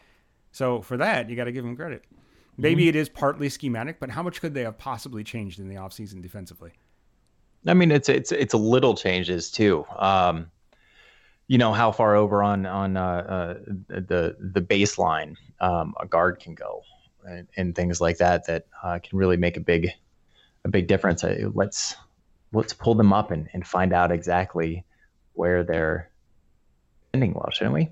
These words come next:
Speaker 1: Yeah, do it. Go for it, stats guy. I can't even open my, my internet and talk on Skype at the same time. I need to replace my computer. But that's not the point.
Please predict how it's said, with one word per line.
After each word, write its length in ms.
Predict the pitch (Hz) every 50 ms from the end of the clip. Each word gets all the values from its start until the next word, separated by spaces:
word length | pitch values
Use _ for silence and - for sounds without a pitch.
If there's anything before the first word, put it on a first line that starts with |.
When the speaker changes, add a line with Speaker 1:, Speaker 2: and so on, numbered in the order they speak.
| - _ _ _ _ _
Speaker 1:
Yeah, 280 | 117 120 147 143 113 98
do 200 | 104 120 131 120
it. 140 | 113 - _ - - - - _ _ _ _ _ _ -
Go 160 | 147 147 127
for 160 | 135 135 123
it, 60 | 110 -
stats 320 | - - 123 113 - -
guy. 240 | - 117 113 113 - -
I 80 | 170 170
can't 200 | - 180 180 175
even 140 | 160 151 156
open 280 | 151 143 147 139 139
my, 220 | 139 135 131 131 - -
my 180 | 139 127 127
internet 460 | 123 143 135 131 127 120 113 113 - 120
and 100 | 113 104
talk 240 | 110 113 - - 117
on 80 | 107
Skype 280 | 95 - - 107 104 -
at 60 | 101
the 60 | 104
same 200 | 95 107 107 101
time. 260 | - - 107 101 92 -
I 80 | 127 127
need 300 | 135 139 139 127 117 107
to 60 | 107
replace 400 | 98 101 98 - 98 101 92 -
my 80 | - 95
computer. 440 | - 98 92 85 90 98 98 90 - - _ _ _ _ _ _ _ _ _ _ _ _ _ _ _ _ _ - - _ _ _ _ _ _ _ _ _ _ _ _ _ _ _ _ _ _ _ _ _ _ _ _ _ _ _ _ _
But 120 | - 135 127
that's 160 | 143 131 -
not 120 | 123 101
the 60 | 95 92
point. 220 | - - 80